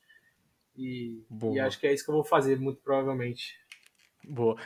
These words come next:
Speaker 2: Te dar uma, uma sugestão, já que você gosta de comédia romântica, eu lembrei de um que eu não sei se você já viu, que é o Desculpe o Transtorno. Você já viu?
Speaker 1: Não, não.
Speaker 2: É o fi-, ele é com o Gregório do Vivier e ele, ele é um paulista,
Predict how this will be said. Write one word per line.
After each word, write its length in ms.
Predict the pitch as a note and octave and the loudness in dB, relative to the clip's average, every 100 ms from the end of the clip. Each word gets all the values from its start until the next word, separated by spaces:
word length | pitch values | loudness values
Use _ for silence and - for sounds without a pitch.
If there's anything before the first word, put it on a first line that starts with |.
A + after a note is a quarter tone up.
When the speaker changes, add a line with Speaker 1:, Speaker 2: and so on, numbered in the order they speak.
| - | -8
Speaker 2:
Te 120 | - | -2
dar 120 | F3 G#3 | 4 4
uma, 360 | G#3 G3+ F3+ | 4 2 0
uma 200 | C3+ D#3+ | 4 4
sugestão, 720 | D#3+ - D3 D3+ - D3+ C#3 | 4 -2 -4 -4 -2 -4 -2
já 160 | B2+ B2+ | -2 -2
que 60 | B2 | -2
você 80 | |
gosta 140 | B2 A#2+ | -4 -4
de 40 | |
comédia 300 | B2 A#2+ A#2 | -6 -8 -8
romântica, 420 | A#2 A#2+ C3 - | -8 -8 -8 -4
eu 300 | B2+ - B2+ | -4 -2 0
lembrei 380 | B2+ C3 B2 C3+ | 2 2 2 2
de 140 | B2+ C3+ | 0 -2
um 140 | C#3+ | -2
que 80 | C#3 | -2
eu 40 | |
não 60 | C3 | 0
sei 100 | C#3 | 0
se 80 | - | 2
você 100 | D3 | 4
já 140 | C#3+ | 4
viu, 200 | B2 B2 | 4 -2
que 140 | - | 2
é 40 | C#3 | 4
o 140 | C#3 | 4
Desculpe 440 | C3+ - - D3+ E3+ | 0 -4 -4 -2 -2
o 40 | |
Transtorno. 800 | - D#3 C#3+ - D3 A#2 A2 G#2 | 2 2 0 2 4 4 0 -6
Você 160 | - - | -2 4
já 100 | A#2 | 4
viu? 340 | A#2 C#3+ A2 - | 6 2 2 -4
Speaker 1:
Não, 360 | C3+ C#3 A2+ - _ _ _ | 2 4 2 -4 _ _ _
não. 160 | B2 A#2+ A2 - _ | -10 -8 -8 -14 _
Speaker 2:
É 200 | - C3+ | 6 10
o 80 | D3+ | 10
fi-, 180 | D3 D#3 | 8 0
ele 260 | C3+ D3 | 4 6
é 180 | D3+ D3 | 10 8
com 160 | D3 D#3+ | 6 2
o 40 | |
Gregório 360 | D3 D3+ D3 D3+ | 6 8 8 6
do 100 | C#3 | 2
Vivier 680 | C#3+ C#3 C#3+ D3 F#3+ C3+ - _ _ _ | -2 0 6 8 8 6 0 _ _ _
e 200 | - C#3 | -8 2
ele, 1160 | C#3+ D3 D3 D3+ D3+ D3 D3 C#3+ C#3 B2+ A#2 G2 _ _ _ - _ - | 6 6 6 6 6 6 6 6 6 6 6 2 _ _ _ -16 _ 0
ele 160 | C3+ | 6
é 40 | D#3 | 6
um 80 | |
paulista, 800 | E3 F3 F3 D3 D#3 G3 - F3 | 8 8 8 8 2 2 2 0